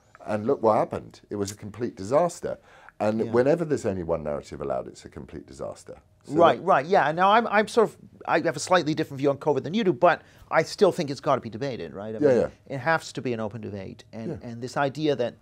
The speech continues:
Speaker 2: this will lead to some great harm, well, you know, we accept a certain level. It's like with a speed limit. We do accept that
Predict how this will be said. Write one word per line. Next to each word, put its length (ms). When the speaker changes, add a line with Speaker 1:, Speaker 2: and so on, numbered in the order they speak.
Speaker 2:
this 280
will 280
lead 360
to 160
some 280
great 260
harm, 480
well, 340
you 120
know, 140
we 200
accept 440
a 40
certain 400
level. 420
It's 160
like 160
with 100
a 40
speed 320
limit. 280
We 160
do 160
accept 380
that 180